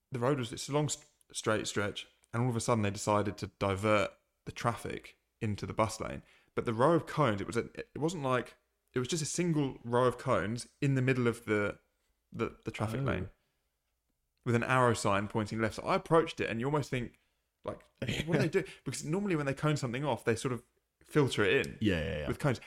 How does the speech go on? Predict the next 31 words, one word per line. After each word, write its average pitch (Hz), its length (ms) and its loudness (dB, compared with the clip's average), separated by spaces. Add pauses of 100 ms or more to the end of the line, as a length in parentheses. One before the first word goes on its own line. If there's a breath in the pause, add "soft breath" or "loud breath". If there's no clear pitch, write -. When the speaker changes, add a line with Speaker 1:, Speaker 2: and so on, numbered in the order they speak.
Speaker 1:
But 139 100 -4
this 185 120 0
was 165 80 -4
just 139 200 -4
a - 40 -4
single 139 300 0
sign 110 380 2
with 95 120 -6
a 107 80 -6
straight 117 300 2 (180)
line 110 200 0
of - 80 -12
cones 127 240 -2
behind 92 300 -10
it. 62 100 -8
It - 420 -20 (100)
was - 80 -14
just 120 140 -6
one 110 160 4
line 110 160 4
of 107 80 0
cones. - 360 -2 (460)
Speaker 2:
Weird. 82 360 -4
Speaker 1:
<laughs> - 60 -20 (340)
So 151 60 4
I 135 80 0
don't 170 120 2
know 127 60 2
what 117 160 4
they're 190 80 2
doing. 101 240 -2